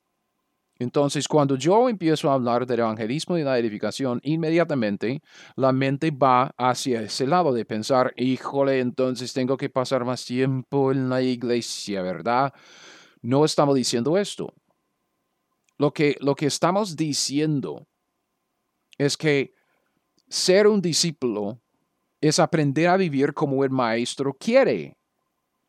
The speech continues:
¿Cómo es que quiere, cómo es que qui-, que Cristo quiere que nosotros vivamos, siendo sus discípulos? Y Cristo, nuestro maestro, nos ha dado muchas instrucciones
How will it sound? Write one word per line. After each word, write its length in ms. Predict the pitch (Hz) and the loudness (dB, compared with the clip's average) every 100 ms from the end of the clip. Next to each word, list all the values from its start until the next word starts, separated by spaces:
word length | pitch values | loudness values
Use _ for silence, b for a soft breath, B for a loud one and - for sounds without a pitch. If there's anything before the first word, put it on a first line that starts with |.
| _ | _
¿Cómo 400 | - 233 285 294 | 2 4 4 4
es 160 | 160 - | 2 0
que 140 | 175 | -2
quiere, 420 | 160 165 151 147 _ _ _ _ _ _ _ _ | -2 0 2 0 _ _ _ _ _ _ _ _
cómo 300 | 190 220 254 | 0 2 2
es 80 | 214 | 0
que 160 | 190 | -4
qui-, 280 | - - - | -6 -8 -8
que 180 | - 143 | -4 -4
Cristo 560 | - 190 196 - 113 - | 0 -2 -2 -4 -4 -6
quiere 360 | - 180 190 | -2 2 2
que 120 | 190 160 | 0 -2
nosotros 640 | 143 135 156 139 147 135 | 0 -2 -4 -4 -4 -4
vivamos, 800 | 123 101 113 92 76 52 - - _ | -4 -2 -2 -4 -6 -12 -18 -20 _
siendo 400 | - 170 208 226 | -6 2 2 2
sus 180 | 190 175 | -2 0
discípulos? 800 | 190 185 269 214 90 71 - - _ _ _ _ _ _ _ _ _ _ _ _ _ _ _ - - | 0 0 -2 -4 -6 -8 -14 -20 _ _ _ _ _ _ _ _ _ _ _ _ _ _ _ -6 -2
Y 80 | |
Cristo, 400 | 156 240 254 - | 2 2 2 4
nuestro 340 | 180 180 208 196 | 4 4 4 2
maestro, 540 | 170 131 131 - 156 | 2 2 0 0 0
nos 180 | 147 139 | 2 2
ha 80 | 139 | 2
dado 420 | 139 139 131 - | 4 4 2 0
muchas 1400 | - 127 151 196 269 - - 160 110 69 - - - - _ _ _ _ _ _ _ _ _ | -6 0 4 4 4 0 2 2 2 -4 -10 -12 -12 -20 _ _ _ _ _ _ _ _ _
instrucciones 1400 | 165 165 160 - 151 139 - 165 190 147 92 95 - - | 2 4 4 -2 -4 -4 -4 2 2 2 -2 -6 -10 -14